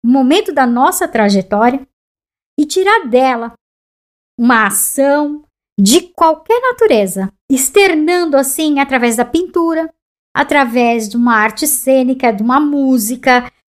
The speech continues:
é, não importa, ou até mesmo de uma palestra, ou até mesmo de uma conversa. Uma boa conversa é uma arte. Isso que nós estamos fazendo aqui, nós podemos considerar uma arte.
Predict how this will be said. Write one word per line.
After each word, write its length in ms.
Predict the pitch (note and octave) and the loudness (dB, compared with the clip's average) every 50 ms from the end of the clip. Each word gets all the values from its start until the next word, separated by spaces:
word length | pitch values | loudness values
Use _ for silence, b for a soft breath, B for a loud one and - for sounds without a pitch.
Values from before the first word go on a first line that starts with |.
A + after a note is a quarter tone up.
| _ - | _ 0
é, 180 | B3 C#4 C#4 - | 0 0 0 0
não 200 | C#4+ D4+ F4+ G4 | 0 0 2 2
importa, 720 | G#4+ G#4 G4 - D#4 C#4 C4+ C4 C4 C4 - G3+ G#3 G3+ - _ _ _ _ _ _ _ | 0 -2 -2 -2 0 0 2 0 0 -2 -4 -6 -6 -6 -10 _ _ _ _ _ _ _
ou 160 | E4 F4+ F4 E4+ | -2 0 0 0
até 260 | D#4+ D#4+ E4 D#4+ D4 | 0 0 -2 -2 0
mesmo 420 | C#4 C#4 D4 D#4 D#4 C#4 C#4 C#4 | 0 0 0 -2 -2 -4 -4 -4
de 100 | A#3 B3 | -2 0
uma 200 | A#3+ G#3+ G3+ F#3 | 0 0 0 0
palestra, 720 | F#3 - A#3+ B3+ B3 A3+ A3+ A3+ A3 - - - - - - _ _ _ _ _ _ _ _ _ - | 0 0 0 2 2 2 0 -2 -2 -6 -8 -8 -10 -14 -20 _ _ _ _ _ _ _ _ _ -2
ou 140 | D#4 E4+ F4 | 0 0 2
até 260 | E4 D#4 D#4 - C4+ | 0 0 0 -2 -2
mesmo 380 | B3+ C4+ D4+ D#4 D4+ A#3+ G#3+ G3 | 0 0 0 0 0 0 0 0
de 120 | G3 A#3+ | 0 0
uma 180 | C#4+ D#4+ E4 D#4 | 0 0 -2 -2
conversa. 640 | - F4 E4 D4 A#3+ A3+ B3+ C4+ B3+ - - G#3+ | -2 -2 -2 0 2 2 2 2 0 -2 -4 -2
Uma 180 | A3 A#3+ B3+ B3 | 0 0 0 0
boa 340 | F#3+ G3 C#4 E4 F4 F4 E4 | 0 -2 0 0 0 0 -2
conversa 540 | F4 C4+ B3 G3 A3 B3+ C4 B3+ - - D4+ | 0 -2 0 0 0 0 -2 -2 -2 -2 -2
é 20 | |
uma 220 | D4 D4 D4+ D4 | -2 0 -2 0
arte. 440 | C4+ A3+ A3+ A#3 A#3 A#3 - - - _ - | 0 0 0 0 -2 -4 -8 -14 -12 _ 0
Isso 260 | D4 F4+ F4 - D#4+ | 2 2 2 0 -2
que 120 | - C4+ | -2 0
nós 300 | A#3+ A#3+ A#3+ A#3 A3 G3+ | 2 2 2 2 0 0
estamos 420 | G3+ G3 - - A3 G#3+ G#3+ G#3 - | -4 -4 -2 0 0 0 -2 -4 -2
fazendo 360 | - G3+ G3 G#3 G#3 G3+ F#3 | 0 0 2 2 2 2 0
aqui, 460 | E3+ D#3+ - - B3+ C#4+ D4+ B3 - - _ _ _ _ | 0 -2 -2 -2 -2 0 0 -2 -4 -8 _ _ _ _
nós 200 | - G#3+ A3+ A3+ | 2 2 2 2
podemos 460 | A3+ - C#4 A#3+ A#3+ B3 C4 C4+ C4 - | 0 -2 -2 0 2 2 2 0 -2 -2
considerar 640 | - C#4 B3+ - B3+ A#3+ C4+ C4 A#3+ B3+ C#4 D4 | -2 -4 -4 -4 -4 -4 -2 0 0 0 0 0
uma 160 | D4+ D4 C4 | 0 0 0
arte. 680 | G#3+ F3+ E3+ D#3+ D3+ D#3 - _ - - - - - - | -2 -2 -2 -2 -4 -4 -6 _ -6 -6 -6 -6 -8 -10